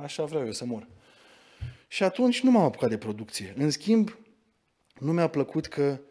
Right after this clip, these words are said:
nu există niciun respect pentru tot ceea ce înseamnă artist, fie actor, muzician, fie dansator, pentru acele drepturi de autor, așa,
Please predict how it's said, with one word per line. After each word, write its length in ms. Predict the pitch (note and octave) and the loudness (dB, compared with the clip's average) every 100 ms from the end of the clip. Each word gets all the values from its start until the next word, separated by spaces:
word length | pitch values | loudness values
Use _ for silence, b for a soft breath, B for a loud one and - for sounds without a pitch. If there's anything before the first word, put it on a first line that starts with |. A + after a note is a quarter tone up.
| _ _ _ _ _ _ _ | _ _ _ _ _ _ _
nu 180 | A2+ D#3+ | -2 0
există 380 | D#3+ D3+ D3 C3 | 2 0 -2 -2
niciun 280 | D3 D#3+ | -2 -2
respect 600 | C#3+ B2+ - C3+ - - _ _ _ _ _ _ _ _ _ _ - | -2 -4 -2 -2 -2 -12 _ _ _ _ _ _ _ _ _ _ -10
pentru 280 | A#2+ A2+ | -10 -10
tot 220 | A2 C3+ C3 | -6 -4 -2
ceea 200 | C3 A2+ | -4 -4
ce 140 | - | -6
înseamnă 640 | A2+ - C3+ B2 G#2+ G2+ - _ | -6 -4 -4 -4 -8 -12 -18 _
artist, 760 | - G2 - C#3+ C3 - - _ _ _ _ _ _ _ _ _ | -12 -12 -6 -6 -6 -10 -18 _ _ _ _ _ _ _ _ _
fie 260 | - C3 | -10 -8
actor, 320 | B2 A2+ B2 A2 | -8 -8 -10 -8
muzician, 500 | A2 G#2 - A#2 G#2+ | -10 -12 -14 -12 -12
fie 240 | - A2+ | -12 -12
dansator, 720 | G#2 G2+ - G2+ - A#2+ A#2 _ _ _ | -10 -12 -12 -12 -10 -10 -12 _ _ _
pentru 300 | C3 A#2+ A2+ | -8 -8 -10
acele 320 | - D#3 C#3+ | -6 -4 -4
drepturi 720 | A2 A2+ C3 D3 - D#3 D#3 A#2+ | -6 -6 -2 -2 -2 -6 -6 -6
de 100 | B2+ | -4
autor, 640 | A2+ A2 G#2 B2 C#3 C#3 - _ _ _ _ _ _ _ _ _ _ | -4 -8 -6 -2 -2 -4 -16 _ _ _ _ _ _ _ _ _ _
așa, 520 | A2+ G2+ - B2+ C#3+ | -14 -8 -6 -6 -8